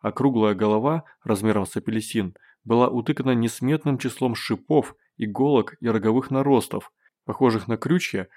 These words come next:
пострашнее того, с помощью которого Чейд выудил из реки эту потрясающую уродину.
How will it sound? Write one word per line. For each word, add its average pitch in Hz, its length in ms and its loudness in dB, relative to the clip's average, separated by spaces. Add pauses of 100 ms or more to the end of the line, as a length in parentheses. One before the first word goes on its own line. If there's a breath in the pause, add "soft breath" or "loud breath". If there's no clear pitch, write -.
(120 soft breath)
пострашнее 127 640 0
того, 143 460 2 (160 soft breath)
с - 80 -20
помощью 117 340 0
которого 143 420 4
Чейд 135 280 0
выудил 135 420 2
из 104 180 -4
реки 120 300 0
эту 113 280 -2
потрясающую 117 800 -2
уродину. 95 640 -4